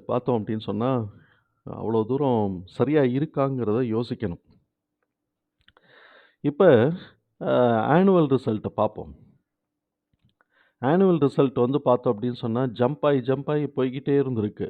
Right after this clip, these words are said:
கீழே இறங்கவே இல்ல. ரெண்டாயிரத்தி பதினெட்டுக்கு பிறகு கீழே இறங்கவே இல்ல. பதினஞ்சு, பதினாறு, பதினேழு, பதினெட்டு,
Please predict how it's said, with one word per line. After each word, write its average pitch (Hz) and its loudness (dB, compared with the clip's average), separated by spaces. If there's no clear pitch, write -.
கீழே 131 -2
இறங்கவே 123 -2
இல்ல. 117 0
ரெண்டாயிரத்தி 117 -2
பதினெட்டுக்கு 120 -2
பிறகு 131 -2
கீழே 127 -4
இறங்கவே 117 -4
இல்ல. 92 -6
பதினஞ்சு, 127 0
பதினாறு, 123 -2
பதினேழு, 123 -2
பதினெட்டு, 117 -4